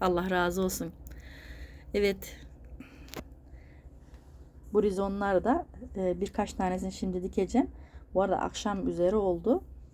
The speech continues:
E, şöyle çiçekleri göstereyim dedim ama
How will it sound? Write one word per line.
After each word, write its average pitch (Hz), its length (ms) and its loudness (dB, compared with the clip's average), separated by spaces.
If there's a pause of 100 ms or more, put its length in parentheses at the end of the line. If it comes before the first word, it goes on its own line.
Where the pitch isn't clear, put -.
(680)
E, 190 400 2 (720)
şöyle 196 680 -4
çiçekleri 196 640 -2
göstereyim 202 560 0
dedim 214 220 4
ama 202 380 2